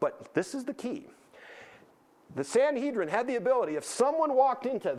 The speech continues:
that temple, a Gentile, they could kill him.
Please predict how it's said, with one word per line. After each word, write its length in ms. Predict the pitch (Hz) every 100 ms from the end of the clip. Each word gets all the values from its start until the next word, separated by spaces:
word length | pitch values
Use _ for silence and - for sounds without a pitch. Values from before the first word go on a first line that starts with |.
| 123 117
that 320 | 269 339 -
temple, 420 | 320 285 - - - - - - _ -
a 80 |
Gentile, 600 | 135 214 269 170 98 - - _ _ - _ _
they 320 | 113 117 226 285
could 240 | 226 156
kill 380 | - 240 269 247
him. 240 | 156 117